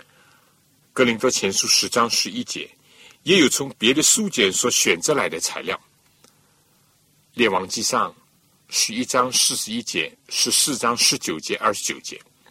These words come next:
而且除了由先知自己所写的以外呢，也还有他们不完全明白的，或者是先知知道不是为着他当时的人所写的，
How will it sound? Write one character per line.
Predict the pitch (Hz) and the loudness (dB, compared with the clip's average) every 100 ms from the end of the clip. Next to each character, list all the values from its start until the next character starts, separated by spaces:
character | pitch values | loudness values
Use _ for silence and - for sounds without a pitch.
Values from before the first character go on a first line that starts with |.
| _ _ - _ _ _ _ _ _ _ _ _ _ _ _ _ - - | _ _ -20 _ _ _ _ _ _ _ _ _ _ _ _ _ -20 -2
而 | 113 | 0
且 | 117 113 | 0 -4
除 | - 131 | -4 -2
了 | 147 131 - _ _ _ - | 2 0 0 _ _ _ -4
由 | 113 | 0
先 | - 190 185 | 4 4 2
知 | 180 | 0
自 | 170 - | -2 -4
己 | 131 110 | -4 -4
所 | - 123 | -2 -2
写 | - 90 | 0 0
的 | 107 | 0
以 | 117 82 | -2 0
外 | 104 | 0
呢， | 87 87 _ _ _ _ _ _ | -2 -10 _ _ _ _ _ _
也 | - 127 | 0 0
还 | - 175 | 2 0
有 | 170 110 | 0 -4
他 | - | -4
们 | 143 127 | -4 -2
不 | 233 185 | 2 4
完 | 120 | 4
全 | 131 160 | 2 -6
明 | 98 92 151 | -6 -10 -6
白 | 143 82 | -2 -2
的， | 78 - _ _ - | -4 -16 _ _ -6
或 | - 196 | 2 2
者 | 147 | 4
是 | 143 151 | 2 4
先 | - 190 | 6 6
知 | 185 180 190 175 _ _ _ _ _ _ _ _ _ _ - | 4 2 2 0 _ _ _ _ _ _ _ _ _ _ -2
知 | - 190 | 0 4
道 | 185 147 101 _ _ | 4 4 0 _ _
不 | 240 | 4
是 | - - | 6 6
为 | 190 139 | 6 4
着 | 117 - | 2 0
他 | - 190 180 175 - _ _ - | 0 2 4 2 -2 _ _ 0
当 | 175 180 | 2 4
时 | - 139 | 2 4
的 | 110 | 0
人 | 90 85 | 0 -2
所 | 101 101 | -2 -2
写 | - - | -2 -6
的， | - | -8